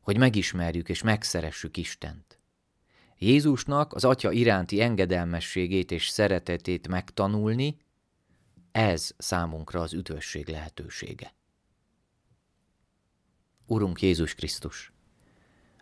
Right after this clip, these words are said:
a szeretet oly titokzatos számunkra, hiszen nem tudhatjuk, hogy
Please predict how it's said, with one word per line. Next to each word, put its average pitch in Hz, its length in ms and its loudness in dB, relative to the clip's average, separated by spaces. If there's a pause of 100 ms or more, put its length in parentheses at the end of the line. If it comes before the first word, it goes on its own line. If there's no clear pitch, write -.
(160)
a - 80 0
szeretet 127 500 8
oly 127 140 12
titokzatos 98 640 4
számunkra, 87 720 4 (420)
hiszen 123 280 6
nem 139 180 8
tudhatjuk, 104 600 2
hogy 101 320 2